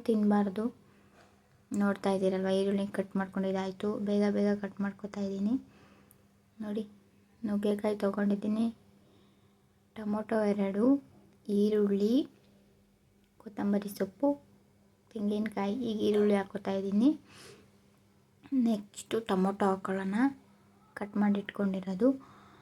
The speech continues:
ಆಮೇಲೆ ಕೊತ್ತಂಬರಿ ಸೊಪ್ಪು, ಸ್ವಲ್ಪ ಹುಣಸೆಹಣ್ಣು, ಎರಡು ಟೊಮೊಟೊ ಹಾಕಿರೋದ್ರಿಂದ, ತೆಂಗಿನಕಾಯಿ, ತೆಂಗಿನಕಾಯಿ ಹಾಕ್ಕೊತಾ ಇದ್ದೀನಿ. ಕಡಲೆ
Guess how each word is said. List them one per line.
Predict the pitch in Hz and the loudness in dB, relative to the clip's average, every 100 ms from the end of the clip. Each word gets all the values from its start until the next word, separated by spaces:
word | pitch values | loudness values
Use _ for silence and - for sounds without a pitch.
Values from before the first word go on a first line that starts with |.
| - _ _ _ _ - | -20 _ _ _ _ -8
ಆಮೇಲೆ | 202 196 202 202 208 254 285 - - _ _ _ _ _ _ _ - | -6 -2 0 0 2 2 2 -2 -20 _ _ _ _ _ _ _ -10
ಕೊತ್ತಂಬರಿ | 202 202 196 202 202 196 | -8 -4 -2 0 0 -2
ಸೊಪ್ಪು, | 196 202 - 269 320 - _ _ _ - - | -4 -2 4 4 4 -2 _ _ _ -18 -2
ಸ್ವಲ್ಪ | 202 226 233 226 | 2 2 2 2
ಹುಣಸೆಹಣ್ಣು, | 202 196 202 196 196 254 240 | 2 0 -4 -2 0 2 2
ಎರಡು | 208 208 | 0 -2
ಟೊಮೊಟೊ | 190 196 202 | -2 -4 -6
ಹಾಕಿರೋದ್ರಿಂದ, | 190 - 196 190 190 208 254 - _ _ _ - | -6 -6 -6 -2 -2 -4 -6 -12 _ _ _ 0
ತೆಂಗಿನಕಾಯಿ, | 202 202 208 208 202 196 202 240 277 - - - - _ _ _ 370 - _ _ _ _ _ _ _ _ _ _ _ _ _ _ - _ | 2 4 4 2 0 -2 2 2 0 -4 -20 -20 -20 _ _ _ -20 -20 _ _ _ _ _ _ _ _ _ _ _ _ _ _ -20 _
ತೆಂಗಿನಕಾಯಿ | 226 214 208 202 220 | 0 2 2 2 2
ಹಾಕ್ಕೊತಾ | 208 208 202 196 190 | 2 -2 -2 2 2
ಇದ್ದೀನಿ. | 196 190 247 277 - - - - _ 208 | 4 6 6 6 0 -20 -20 -20 _ 2
ಕಡಲೆ | 196 196 220 | 4 6 6